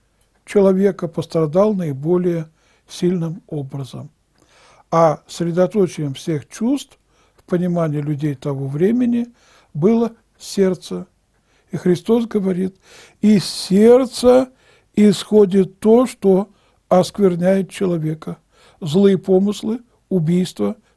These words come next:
прелюбодеяние, любодеяние, кражи, лжесвидетельство, хуление». И если кто-то говорит нам, православным христианам: Отключи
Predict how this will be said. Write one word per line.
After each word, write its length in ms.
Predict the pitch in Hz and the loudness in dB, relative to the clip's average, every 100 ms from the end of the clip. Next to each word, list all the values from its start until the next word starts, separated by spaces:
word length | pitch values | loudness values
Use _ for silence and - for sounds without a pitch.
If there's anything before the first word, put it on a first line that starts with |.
| _ | _
прелюбодеяние, 1040 | 190 196 190 175 165 185 175 175 180 196 214 _ _ | 0 0 0 -2 -2 0 2 2 0 -6 -10 _ _
любодеяние, 920 | 180 190 185 160 180 175 175 185 190 _ _ _ | 0 2 2 0 0 2 2 0 -8 _ _ _
кражи, 560 | - 185 185 175 190 190 _ _ _ _ | 0 4 4 2 -2 -8 _ _ _ _
лжесвидетельство, 1200 | - 156 190 - 190 151 170 156 165 - 165 175 _ _ _ _ | -6 0 0 2 -4 0 -2 -2 -10 -8 -10 -10 _ _ _ _
хуление». 680 | _ - 160 143 127 135 143 _ _ _ _ _ _ _ _ _ _ _ _ _ _ _ - - - _ | _ -8 -6 -6 -10 -14 -20 _ _ _ _ _ _ _ _ _ _ _ _ _ _ _ -20 -20 -20 _
И 80 | - | -2
если 480 | 160 170 277 262 262 | 0 2 2 2 -2
кто-то 520 | - - 240 247 180 | -6 0 2 2 -2
говорит 580 | 147 165 165 175 226 226 | -2 2 2 4 2 0
нам, 280 | 180 190 143 | 0 2 0
православным 640 | - 147 151 185 185 170 | -4 -4 0 0 0 0
христианам: 800 | - 160 143 - 160 135 117 127 _ _ _ _ _ _ _ _ _ _ | -6 -8 -8 -4 -4 -4 -10 -18 _ _ _ _ _ _ _ _ _ _
Отключи 800 | 180 - 202 202 185 - 220 | -2 0 0 0 0 2 2